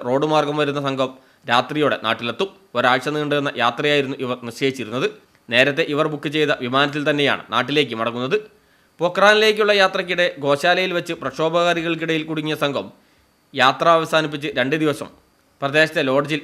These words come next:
അഭയം തേടുകയായിരുന്നു. രാജ്യത്തിൻ്റെ സുരക്ഷ സൈന്യം ഏറ്റെടുത്ത് രാജ്യം സമാധാനത്തിലേക്ക് വന്നതോടെ ഇവർ യാത്ര പുനരാരംഭിച്ചു. വ്യാഴാഴ്ച പൊക്രാനിലേക്ക് യാത്ര പുറപ്പെട്ട വിനോദസഞ്ചാര സംഘം വെള്ളിയാഴ്ച അവിടെ നിന്ന്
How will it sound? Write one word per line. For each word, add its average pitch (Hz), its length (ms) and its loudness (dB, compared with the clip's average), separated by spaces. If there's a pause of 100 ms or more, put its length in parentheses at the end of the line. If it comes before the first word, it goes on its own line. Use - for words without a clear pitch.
അഭയം 143 280 0
തേടുകയായിരുന്നു. 120 580 -2 (480)
രാജ്യത്തിൻ്റെ 156 540 0
സുരക്ഷ 156 280 0 (180)
സൈന്യം 139 360 0
ഏറ്റെടുത്ത് 147 380 -2 (140)
രാജ്യം 127 360 0
സമാധാനത്തിലേക്ക് 151 760 0
വന്നതോടെ 139 360 -2 (120)
ഇവർ 139 140 0 (120)
യാത്ര 135 220 2 (120)
പുനരാരംഭിച്ചു. 123 540 -2 (500)
വ്യാഴാഴ്ച 139 460 4 (720)
പൊക്രാനിലേക്ക് 165 640 2 (180)
യാത്ര 135 280 2
പുറപ്പെട്ട 151 320 0 (120)
വിനോദസഞ്ചാര 151 640 0
സംഘം 143 200 -2 (100)
വെള്ളിയാഴ്ച 147 420 0
അവിടെ 139 220 0
നിന്ന് 117 160 -6